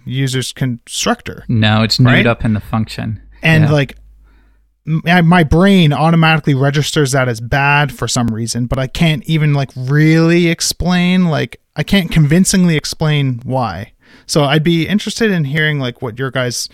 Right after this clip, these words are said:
Speaker 1: thoughts are on that and this whole idea of, you know, is, should everything always be injected all the time, or is that,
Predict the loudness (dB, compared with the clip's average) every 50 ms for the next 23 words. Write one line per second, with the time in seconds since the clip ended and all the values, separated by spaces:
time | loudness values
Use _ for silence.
0 | _ _ _ _ _ _ _ _ _ _ -6 -4 -2 -2 -2 -2 -4 -8 -10 -6
1 | -6 -4 -4 -4 -4 -6 -10 -8 -6 -4 -4 -2 -2 -4 -4 -6 -8 -12 -14 -10
2 | -8 -6 -6 -6 -6 -6 -6 -4 -4 -4 -4 -6 -6 -6 -6 -4 -4 -4 -6 -6
3 | -8 -10 -12 -14 -20 -20 _ _ _ _ _ _ _ _ _ -4 -2 -2 -2 -2
4 | -2 -4 -4 -4 -4 -6 -6 -4 -4 -4 -2 -2 -4 -2 -2 -2 -2 -2 0 0
5 | 0 0 0 -2 -2 -2 0 -2 -2 -4 -2 -2 -2 -2 -2 -4 -6 -4 -4 -4
6 | -6 -4 -4 -2 -2 0 0 0 -2 -2 -4 -4 -4 -4 -2 -2 -2 -4 -6 -8
7 | -12 -20 -20 _ _ _ _ _ _ _ _ _ _ _ _ _ _ -8 -6 -4
8 | -2 0 0 0 -2